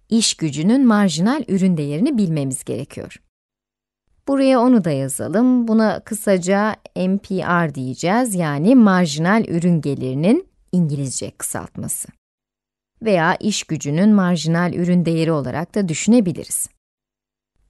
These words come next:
Burada aslında şunu diyoruz arkadaşlar,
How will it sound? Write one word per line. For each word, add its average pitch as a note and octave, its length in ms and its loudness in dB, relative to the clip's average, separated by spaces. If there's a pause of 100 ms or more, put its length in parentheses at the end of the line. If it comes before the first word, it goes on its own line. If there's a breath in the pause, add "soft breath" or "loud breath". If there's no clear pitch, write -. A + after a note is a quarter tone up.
(200)
Burada A3+ 320 0
aslında A#3+ 400 2
şunu G3 320 0
diyoruz C#3+ 340 -4
arkadaşlar, D#3+ 800 -6